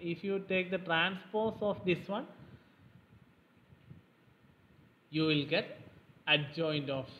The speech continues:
that particular matrix. So this is the adjoint of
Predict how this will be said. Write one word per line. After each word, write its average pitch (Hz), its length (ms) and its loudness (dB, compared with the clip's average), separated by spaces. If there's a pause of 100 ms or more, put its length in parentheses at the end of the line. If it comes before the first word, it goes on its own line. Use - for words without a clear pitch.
(140)
that 143 220 -2
particular 117 400 -8
matrix. 101 280 -16 (100)
So 180 140 2
this 190 200 2 (140)
is 220 180 0 (140)
the 233 260 0
adjoint 156 760 0
of 139 160 0